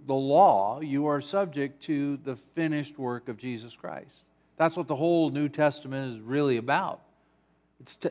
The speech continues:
it's letting people know that you're never gonna make it trying to do this or that or the other. You know, be the best usher, be the best singer in the church, you know, be the best teacher in, in, in Faith Kids and in all the other classrooms back there.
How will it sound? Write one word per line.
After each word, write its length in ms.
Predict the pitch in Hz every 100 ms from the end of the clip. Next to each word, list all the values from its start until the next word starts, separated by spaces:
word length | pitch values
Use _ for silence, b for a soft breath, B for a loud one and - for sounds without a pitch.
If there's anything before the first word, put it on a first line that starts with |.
| -
it's 220 | 135 -
letting 320 | 160 170 151
people 360 | 151 156 143 131
know 360 | 147 190 143
that 260 | 127 127 123
you're 160 | 139
never 320 | 135 147 175 160
gonna 200 | 143 131
make 320 | 139 202 -
it 160 | 131 135 b b _
trying 300 | 156 151 151
to 80 | 135
do 460 | 139 156 151 151
this 320 | 147 160 165
or 100 | 135
that 340 | 123 151 160 165
or 140 | 151
the 160 | 139 151
other. 320 | 185 156 101
You 120 | 117
know, 140 | 123 127
be 200 | 120 156
the 120 | 156
best 320 | 147 135 131
usher, 300 | 123 117 120
be 180 | 110 139
the 120 | 147
best 280 | 143 147 139
singer 340 | 143 127 123
in 100 | 117
the 60 | 117
church, 440 | 110 127 113 101 b b b -
you 80 |
know, 160 | 127 117
be 160 | 123 147
the 140 | 151
best 340 | 143 135 -
teacher 460 | - 147 - 131 120
in, 180 | 120 120
in, 280 | 143 127 120 -
in 200 | 131 117
Faith 360 | 139 131 117
Kids 320 | - 120 120 117
and 200 | 117 107 b b
in 140 | - 123
all 180 | 123 123
the 140 | 127
other 200 | 127 117
classrooms 800 | - 131 127 123 - 120 113 110
back 360 | 120 117 113
there. 260 | - 117 110